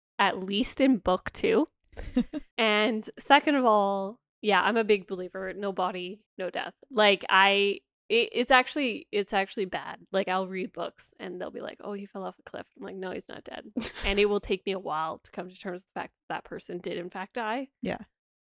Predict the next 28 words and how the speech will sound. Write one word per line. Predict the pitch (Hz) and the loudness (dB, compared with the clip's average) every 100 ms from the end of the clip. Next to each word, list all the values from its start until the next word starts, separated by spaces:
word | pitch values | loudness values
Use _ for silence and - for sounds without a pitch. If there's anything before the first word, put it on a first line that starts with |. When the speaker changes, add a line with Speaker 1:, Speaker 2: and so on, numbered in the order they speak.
| _ | _
Speaker 1:
So, | - - 220 196 185 190 185 - - | -16 0 2 2 0 -4 -10 -8 0
but | 180 - _ 214 _ - | 0 0 _ -20 _ -16
no. | 190 - _ _ | -14 -14 _ _
Speaker 2:
Well, | 196 175 | 2 4
I'll | |
Speaker 1:
I | 175 | 4
don't | 190 | 4
Speaker 2:
tell | 208 | 2
Speaker 1:
believe | 175 160 | 4 4
Speaker 2:
you | 151 | 2
Speaker 1:
it. | 147 - _ | 0 -6 _
Speaker 2:
that | 165 | 0
I | 156 | 2
had | 156 151 | 2 -2
the | 147 | -6
exact | - 123 - | -6 -8 -4
same | 131 | -4
reaction | 123 - 147 - - - | -4 -6 -6 -8 -8 -8
to | - - | -8 -8
you | |
two | - - - 165 - | -8 -8 -8 -8 -10
at | 165 | -6
the | |
time | - 127 120 | -6 -4 -8
of | - | -10
reading | - - | -12 -10
this. | - - - - _ | -10 -10 -12 -18 _
So | - - 143 | -14 -10 -10